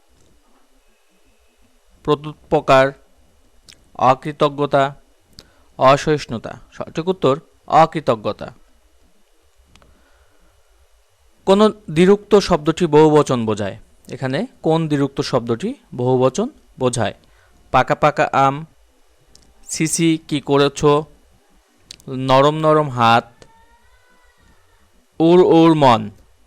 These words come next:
কোন দ্বিরুক্ত শব্দটি বহুবচন বোঝায়? সঠিক উত্তর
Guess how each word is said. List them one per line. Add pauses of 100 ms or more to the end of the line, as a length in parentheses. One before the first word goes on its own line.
(380)
কোন
দ্বিরুক্ত
শব্দটি
বহুবচন
বোঝায়?
সঠিক
উত্তর